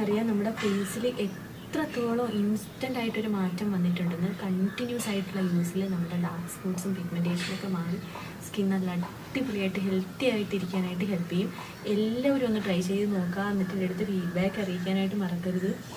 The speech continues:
കണ്ടോ, സ്കിൻ നല്ലപോലെ ടാനൊക്കെ മാറിയിട്ട് നല്ലപോലെ ഒരു ബ്രൈറ്റ്നസ് നമുക്ക് സ്പോട്ടിൽ തന്നെ കിട്ടും. നമ്മൾ എന്ത് ഫേസ് പാക്ക് ഇട്ട് വാഷ് ചെയ്യുന്ന സമയത്ത് സ്പോട്ടിൽ തന്നെ നമ്മൾ സാധാരണ ഉപയോഗിക്കുന്ന മോയ്സ്ചറൈസർ യൂസ് ചെയ്യുക. സ്കിൻ ഡ്രൈ ആവാതെ നോക്കുക എന്നുള്ളതാണ് കേട്ടോ. നല്ലപോലെ സ്കിൻ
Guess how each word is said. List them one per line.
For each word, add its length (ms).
കണ്ടോ, 180
സ്കിൻ 180
നല്ലപോലെ 580
ടാനൊക്കെ 460
മാറിയിട്ട് 400
നല്ലപോലെ 560
ഒരു 120
ബ്രൈറ്റ്നസ് 480
നമുക്ക് 240
സ്പോട്ടിൽ 440
തന്നെ 180
കിട്ടും. 220
നമ്മൾ 220
എന്ത് 320
ഫേസ് 260
പാക്ക് 240
ഇട്ട് 180
വാഷ് 200
ചെയ്യുന്ന 300
സമയത്ത് 440
സ്പോട്ടിൽ 400
തന്നെ 200
നമ്മൾ 140
സാധാരണ 420
ഉപയോഗിക്കുന്ന 420
മോയ്സ്ചറൈസർ 640
യൂസ് 220
ചെയ്യുക. 240
സ്കിൻ 240
ഡ്രൈ 120
ആവാതെ 340
നോക്കുക 320
എന്നുള്ളതാണ് 440
കേട്ടോ. 200
നല്ലപോലെ 680
സ്കിൻ 180